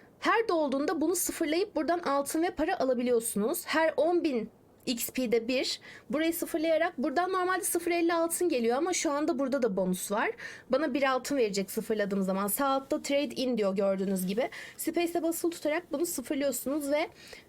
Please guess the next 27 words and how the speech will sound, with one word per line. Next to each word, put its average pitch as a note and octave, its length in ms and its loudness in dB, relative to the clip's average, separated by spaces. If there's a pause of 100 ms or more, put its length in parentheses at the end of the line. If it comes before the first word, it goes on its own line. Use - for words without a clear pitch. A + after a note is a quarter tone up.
e, B3 360 2 (220)
sınırsız D#4 500 -2
bir C#4+ 40 -2
şekilde C#4 500 -2
buradan C4+ 440 2
da C#4 160 2 (200)
her F4 340 2 (140)
on E4 300 4
bin B3+ 300 0 (140)
Bounty D4 400 2
Hunter D4 460 0
X B3+ 200 -4
P'sinde C4 580 -2
bir. C4+ 320 -2
Burayı B3+ 220 2
sıfırlayabiliyorsunuz. A3+ 1120 0 (640)
E, A3+ 300 2
bu - 100 2
X C4+ 200 -4
P C#4+ 180 -2
zaten C4+ 460 0
görev B3+ 260 2
yaptıkça A#3+ 460 0
size C4 260 0
geliyor. A3+ 540 0 (1200)
Şu - 280 -2
an, E4+ 160 0